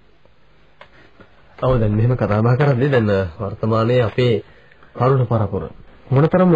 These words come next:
බුදුදහමත් එක්ක ඇලුම් කරනවද? නැත්නම් බුදුදහමත් එක්ක, අ, මිතුරුකම් දක්වනවද? නැත්නම් අපේ ගමේ පන්සලට අපි ගොස්, අ, අඩුම තරමේ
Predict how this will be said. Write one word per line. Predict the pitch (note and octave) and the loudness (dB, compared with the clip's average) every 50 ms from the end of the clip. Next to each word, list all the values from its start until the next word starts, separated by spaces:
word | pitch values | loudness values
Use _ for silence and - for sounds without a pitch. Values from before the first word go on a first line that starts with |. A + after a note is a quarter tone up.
| C#3 | 4
බුදුදහමත් | B2 A2+ A2+ B2 B2+ C3+ C3 C3+ C3+ C3+ - - | 2 2 2 2 2 2 2 2 2 0 0 -2
එක්ක | C#3 - - D3+ D#3 C3 - - - | -4 -2 0 0 -2 -2 -4 -8 -8
ඇලුම් | - G#2+ G#2+ G#2+ G#2+ | -4 -2 0 0 0
කරනවද? | G#2 - G#2+ G2+ G2+ F2+ F2+ G2 | -2 -4 -4 -4 -4 -4 -4 -2
නැත්නම් | G#2 G#2 G#2 - C3+ B2 A#2+ A2+ | -2 -2 -2 -2 0 0 0 2
බුදුදහමත් | G#2+ G#2 G#2 A2 A2 G#2+ A#2 A2+ - - | 0 0 2 2 0 0 0 -2 -2 -4
එක්ක, | - - - C#3 B2 G#2+ - - - - - - - - | -4 -2 0 0 0 0 -2 -4 -14 -20 -20 -20 -20 -10
අ, | - A2 G#2 G2+ | -6 -4 -2 0
මිතුරුකම් | G#2 A2+ A2 - D3 - - A#2+ A2 G#2+ | 0 0 0 2 0 2 2 2 2 2
දක්වනවද? | G2+ G2+ - - - F#2+ F#2 F2 F2+ - - - | 0 -2 -4 -4 -6 -6 -6 -6 -10 -14 -14 -8
නැත්නම් | - G#2 A2+ G#2 - B2 A#2+ A#2 | -4 -4 -2 0 0 0 2 2
අපේ | A2 G#2+ A#2+ A2+ | 0 0 0 -2
ගමේ | G#2+ G#2 G2 G2+ A2+ A2+ | 0 0 0 0 0 0
පන්සලට | G#2+ - G#2 G#2+ G#2 G2+ - - - - - - - - - - - - - | 0 0 0 0 0 0 0 -2 -2 -4 -8 -14 -18 -20 -20 -20 -20 -18 -10
අපි | - C#3+ B2+ - A#2 A2 G#2 - _ _ - | -6 -4 -2 0 0 -2 -2 -6 _ _ -12
ගොස්, | - - A2+ A2 - - | -4 -2 -2 -2 0 0
අ, | A2+ G2+ G2 F#2+ F2+ - - - - - | 0 0 0 0 -2 -4 -8 -16 -16 -6
අඩුම | - G#2+ C3 D#3+ G3+ G#3+ | -2 0 2 2 4 2
තරමේ | F#3 C#3 A#2+ G2+ F#2 F2+ F#2+ G2 - | 2 2 0 0 -2 -4 -4 -6 -8